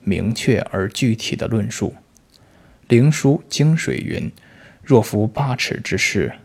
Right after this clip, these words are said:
皮肉在此，外可度量切寻而得之；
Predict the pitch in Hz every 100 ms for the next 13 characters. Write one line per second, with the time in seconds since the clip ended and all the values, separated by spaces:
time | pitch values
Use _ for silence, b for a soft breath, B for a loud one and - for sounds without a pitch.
0 | _ _ - - 90 131 95 - 101 -
1 | - - - - B B B - 143 120
2 | - - - 110 92 69 90 104 - 113
3 | - 101 101 - - 85 104 113 98 95